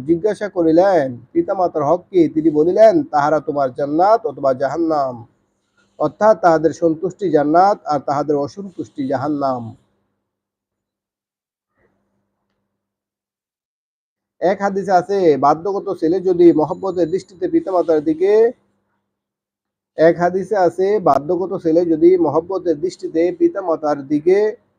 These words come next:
একবার তাকায়, তবে একটি মকবুল হজের সওয়াব লাভ হয়। এক হাদিসে আছে, বাধ্যগত ছেলে যদি মহব্বতের দৃষ্টিতে পিতামাতার দিকে একবার তাকায়, তবে একটি মকবুল হজের সওয়াব লাভ হইবে।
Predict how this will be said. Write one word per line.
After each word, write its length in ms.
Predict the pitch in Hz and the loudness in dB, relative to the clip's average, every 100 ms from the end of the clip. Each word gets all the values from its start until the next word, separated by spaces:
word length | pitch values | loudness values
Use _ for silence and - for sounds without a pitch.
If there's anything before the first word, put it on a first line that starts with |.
| _ - | _ -6
একবার 400 | 196 196 214 185 | -6 0 0 0
তাকায়, 520 | 156 156 190 202 208 | -2 -2 0 0 0
তবে 300 | 156 143 147 | -4 -2 -2
একটি 240 | 131 160 | -2 -6
মকবুল 480 | 139 151 165 202 185 | -2 -2 -2 -2 -2
হজের 540 | 139 135 175 180 147 131 - | -2 -4 0 0 -2 -12 -2
সওয়াব 260 | 156 180 | 0 0
লাভ 260 | 147 131 123 | 0 -2 -2
হয়। 440 | 135 131 120 113 - _ _ _ _ _ _ _ _ _ _ _ _ | 0 0 0 -6 -16 _ _ _ _ _ _ _ _ _ _ _ _
এক 240 | 139 170 175 | -4 -4 -4
হাদিসে 640 | 185 180 180 202 202 208 214 | -8 -6 -6 -4 -2 -2 -2
আছে, 420 | 151 139 180 202 | -4 -4 -2 -2
বাধ্যগত 960 | 165 139 139 156 151 190 190 175 202 202 - | -2 0 0 0 -2 -6 -6 -6 -4 -4 -6
ছেলে 300 | 151 147 208 | -2 0 2
যদি 500 | 180 156 139 139 147 - _ | 2 2 2 -2 -4 -8 _
মহব্বতের 720 | 147 151 180 190 208 202 156 | -4 -4 -4 -4 -4 -2 0
দৃষ্টিতে 440 | 143 175 214 180 165 | 0 -4 -8 -4 -2
পিতামাতার 640 | 175 170 196 175 160 151 | 0 -2 -2 -2 -2 -2
দিকে 180 | 143 147 | -2 -2
একবার 400 | 147 156 226 202 | -2 0 0 2
তাকায়, 500 | 165 143 170 165 151 | -2 -2 2 2 2
তবে 240 | 151 147 | -4 -6
একটি 280 | 147 - 170 | -8 0 2
মকবুল 400 | 151 147 156 226 | 2 -2 -4 -4
হজের 400 | 160 147 151 156 135 - | -2 0 2 2 0 -6
সওয়াব 300 | 139 180 151 | -2 -2 -4
লাভ 260 | 131 127 | -8 -8
হইবে। 400 | 131 127 127 120 | -10 -8 -8 -10